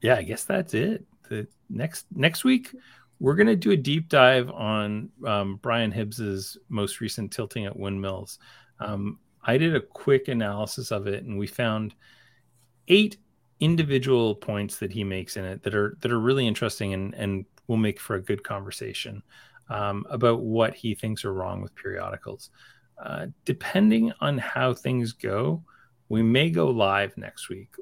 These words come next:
with the show, and we may do it, um, the whole thing live on Thursday, but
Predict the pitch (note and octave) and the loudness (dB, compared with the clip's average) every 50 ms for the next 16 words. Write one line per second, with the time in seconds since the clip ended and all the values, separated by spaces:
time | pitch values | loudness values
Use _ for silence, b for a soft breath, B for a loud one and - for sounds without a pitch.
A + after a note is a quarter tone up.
0 | - D#3+ A#2+ A2 G2+ - - - - - - - G2+ F#2+ F#2+ F#2+ G2 G#2 G2+ G2 | -14 -10 -8 -8 -8 -8 -10 -14 -12 -10 -10 -10 -10 -10 -10 -12 -10 -10 -8 -8
1 | G2 G2 G2 G2+ G2+ G2+ G#2 G2+ G2 G2 G2 - - _ _ _ _ _ _ _ | -6 -6 -4 -4 -6 -4 -4 -2 -2 -2 -2 -4 -8 _ _ _ _ _ _ _
2 | _ _ - G#2 G2+ F#2+ F#2+ F#2+ F#2 F#2+ G2 G2+ G#2 - - _ - G2 F2+ F#2+ | _ _ -8 -6 -4 -2 -2 -2 -4 -4 -6 -8 -8 -10 -12 _ -4 -4 -2 -2
3 | F#2+ F#2+ F#2 - - G#2+ F#2+ F#2 F#2+ F#2 G2 G2 G2 G2+ G2+ G#2 G#2 G#2+ - - | -2 -4 -4 -6 -8 -8 -8 -8 -8 -6 -6 -4 -4 -4 -4 -4 -6 -8 -12 -14
4 | - - G2 F#2+ G2+ - - G#2+ G2 F#2+ F#2+ - G#2 G2 G2+ G#2 | -10 -8 -8 -8 -8 -6 -4 -4 -4 -4 -4 -6 -6 -6 -6 -6